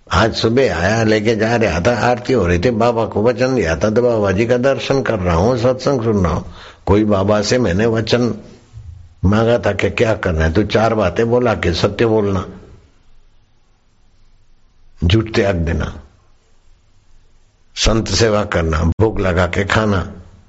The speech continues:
और आरती का दर्शन करना।" तो आरती के दर्शन हुए और जो आरती के दर्शन करते, संत का दर्शन करते, उनकी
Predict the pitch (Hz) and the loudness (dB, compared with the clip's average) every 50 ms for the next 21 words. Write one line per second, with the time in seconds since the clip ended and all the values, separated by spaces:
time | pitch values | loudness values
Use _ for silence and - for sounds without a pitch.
0 | _ - - 92 92 98 104 104 101 - 104 92 87 98 107 110 127 127 120 - | _ -2 0 2 2 2 2 0 0 -2 -2 0 0 0 2 2 0 0 0 0
1 | - 127 123 104 107 90 85 85 85 87 85 107 107 107 101 98 - 110 90 101 | 0 0 0 0 0 0 0 0 0 2 2 2 2 2 0 0 -2 -2 0 2
2 | 104 107 110 107 101 - 101 90 82 76 76 - 87 - 101 120 131 127 107 101 | 2 2 2 0 0 0 0 0 0 -2 -2 -4 -2 0 2 2 2 2 0 -2
3 | - - - - - - - - _ - - _ _ _ _ _ _ _ _ - | -8 -12 -20 -20 -20 -20 -20 -20 _ -20 -20 _ _ _ _ _ _ _ _ -20
4 | - - - - - - 82 78 78 85 82 85 87 87 87 82 82 80 82 82 | -20 -20 -14 -10 -4 -2 0 0 0 2 2 2 2 2 0 0 0 0 0 -2
5 | - - - 90 82 95 92 85 101 101 90 - - 110 107 101 - 98 87 87 | -2 -2 -2 0 0 0 2 2 0 0 0 0 0 0 0 0 0 -2 -2 0
6 | - 90 85 - 92 92 92 85 - 95 - 101 98 92 104 101 92 - - 117 | -2 -2 0 0 0 0 0 0 -2 0 0 0 2 2 0 0 0 0 -2 -2
7 | 113 101 - 95 82 - - - 76 - - - - - - - - - _ - | -2 0 -2 -2 -4 -4 -4 -6 -6 -6 -10 -16 -20 -20 -20 -20 -20 -20 _ -6
8 | - 90 98 98 92 - 82 | -2 0 0 0 0 -2 -4